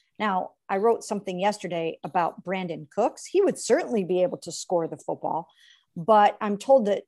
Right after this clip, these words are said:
the acquisition or a trade for Brandon Cooks is unlikely at this point. Uh, but I mean, if you kinda think about it, it,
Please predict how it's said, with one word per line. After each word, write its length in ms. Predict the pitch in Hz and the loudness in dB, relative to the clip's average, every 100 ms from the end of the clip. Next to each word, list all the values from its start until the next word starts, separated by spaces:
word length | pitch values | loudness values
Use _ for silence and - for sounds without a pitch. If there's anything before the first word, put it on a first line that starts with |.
| - | -14
the 180 | 170 196 214 | -10 -4 -2
acquisition 680 | 208 208 165 185 190 233 226 | -2 -4 -2 -2 0 -2 -2
or 180 | 175 | -4
a 60 | 165 | -6
trade 360 | - 196 190 196 | -6 -2 -2 -4
for 100 | 185 | -6
Brandon 380 | 170 180 170 160 | -4 -4 -6 -6
Cooks 380 | 202 208 - - | -6 -6 -8 -6
is 560 | 185 170 165 156 - - _ - | -2 -2 -2 -6 -14 -20 _ -4
unlikely 640 | 226 226 180 202 - 277 | -2 0 0 -2 -2 0
at 120 | 285 | 0
this 200 | 302 285 | -2 -6
point. 380 | - 294 311 302 _ _ _ _ _ _ _ _ | -4 -2 -2 -4 _ _ _ _ _ _ _ _
Uh, 300 | 392 190 175 165 - | -4 -2 -2 -4 2
but 180 | 214 - | 2 4
I 60 | |
mean, 120 | 220 220 | 0 0
if 120 | 214 | -4
you 60 | 220 | -4
kinda 260 | 262 453 | -2 -2
think 240 | - 220 220 | -2 -2 0
about 300 | 247 277 311 | 4 4 6
it, 160 | 339 - _ _ _ - | 4 0 _ _ _ 2
it, 160 | 233 | 2